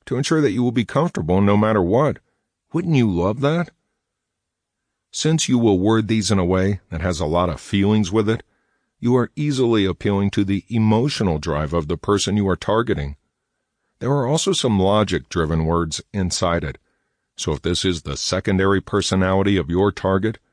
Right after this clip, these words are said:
then that is taken care of. After you have spent some time using the above options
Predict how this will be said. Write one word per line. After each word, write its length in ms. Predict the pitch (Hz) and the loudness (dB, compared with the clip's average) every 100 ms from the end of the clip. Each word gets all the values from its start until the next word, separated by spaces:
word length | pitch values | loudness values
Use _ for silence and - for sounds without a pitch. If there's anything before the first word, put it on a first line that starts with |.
| _ _ _ | _ _ _
then 120 | 85 80 | -4 -2
that 200 | 87 107 | 0 0
is 140 | - | -2
taken 340 | - 76 78 | -6 -6 -6
care 260 | 76 80 76 | -2 0 0
of. 240 | 73 69 _ _ _ _ _ _ _ _ _ - | -2 -6 _ _ _ _ _ _ _ _ _ -6
After 220 | 90 107 | -4 0
you 140 | 95 | 0
have 140 | 90 69 | 0 -4
spent 320 | - 92 90 | -6 -4 -4
some 180 | - 71 | -4 -4
time 320 | 92 92 90 | -2 0 0
using 300 | 90 87 87 | 0 -2 -2
the 100 | 78 | -2
above 340 | 73 90 87 | -2 0 0
options 560 | 87 87 - 98 92 | 0 -2 -2 -4 -4